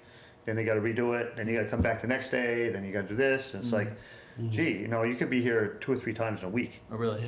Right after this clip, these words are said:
Speaker 1: Yeah, oh,
Speaker 3: Right.
Speaker 1: yeah. But if you're going by, it's not a big deal.
Speaker 3: <clears throat> Right.
Speaker 1: If you're over on Sparrow Farm
Speaker 3: For
Speaker 1: Road, it's kind of
Speaker 3: us.
Speaker 1: a pain.
Speaker 2: Yeah.
Speaker 1: Yeah, it's a pain.
Speaker 2: Yeah.
Speaker 1: So
Speaker 3: <clears throat> It's a half an hour.
Speaker 1: Yeah. So anyway.
Speaker 3: If you're available.
Speaker 1: Um, okay, so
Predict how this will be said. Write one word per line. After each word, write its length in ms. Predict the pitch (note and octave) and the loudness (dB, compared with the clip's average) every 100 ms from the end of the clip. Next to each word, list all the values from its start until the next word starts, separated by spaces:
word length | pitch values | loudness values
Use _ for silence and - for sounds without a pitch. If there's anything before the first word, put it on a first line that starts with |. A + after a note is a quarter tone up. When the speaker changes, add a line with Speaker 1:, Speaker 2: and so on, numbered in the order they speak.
| A2+ | 0
Speaker 1:
Yeah, 140 | G#2+ | 2
oh, 60 | A#2 | 2
Speaker 3:
Right. 80 | A2 | 2
Speaker 1:
yeah. 100 | - - - B2+ A2+ - | -2 -10 -14 -12 -10 -2
But 140 | A2 | 0
if 160 | A2+ G#2+ | 0 2
you're 60 | |
going 180 | E3+ F3 | 2 4
by, 160 | C3 A#2 | 4 2
it's 120 | F#2+ | 2
not 100 | A2 | 0
a 20 | |
big 160 | F#2 F2+ | -2 -2
deal. 160 | A#2 D#2 | 0 0
Speaker 3:
<clears throat> 40 | - | 4
Right. 480 | - C4+ E3+ A#2+ A2 | 6 8 8 6 4
Speaker 1:
If 80 | A2 | 4
you're 100 | B2 | 4
over 160 | B2+ A#2 | 4 2
on 60 | |
Sparrow 280 | G#2 - A#2 | 0 0 2
Farm 280 | A2 D#3+ A#2+ | 4 4 4
Speaker 3:
For 60 | G#2+ | 4
Speaker 1:
Road, 40 | |
it's 80 | A#2 D3+ | 6 8
kind 40 | B2 | 6
of 140 | A2 | 2
Speaker 3:
us. 80 | G2 | 2
Speaker 1:
a 20 | |
pain. 220 | - C3 B2+ | 2 2 0
Speaker 2:
Yeah. 100 | A2+ | 0
Speaker 1:
Yeah, 180 | C3 G2 - | 0 -2 -8
it's 100 | - | -10
a 20 | |
pain. 160 | - A#2 A2 - - | -4 -4 -4 -4 2
Speaker 2:
Yeah. 100 | - C#4+ | 4 8
Speaker 1:
So 120 | C#4 | 8
Speaker 3:
<clears throat> 60 | D#3+ | 6
It's 100 | A2+ | 2
a 20 | |
half 240 | A2 A2+ | 2 2
an 100 | A#2 | 2
hour. 160 | A#2 G2+ - - - - | 0 -2 -6 -16 -16 -2
Speaker 1:
Yeah. 160 | A2+ | -2
So 460 | - - - - - | -2 -4 -4 -2 0
anyway. 340 | - D3+ C#3 G#2+ - - | 4 6 6 4 0 -4
Speaker 3:
If 100 | A2 | 2
you're 100 | G#2+ | 2
available. 280 | G2 A#2 F#2+ F2+ - - - | 2 0 -2 -8 -12 -14 -4
Speaker 1:
Um, 340 | A#2+ B2 B2 C3 | 0 2 4 2
okay, 300 | C#3+ B2 G#2 - | 2 0 -2 -2
so 560 | C3+ B2 A#2+ A#2+ A#2 | 2 4 4 2 0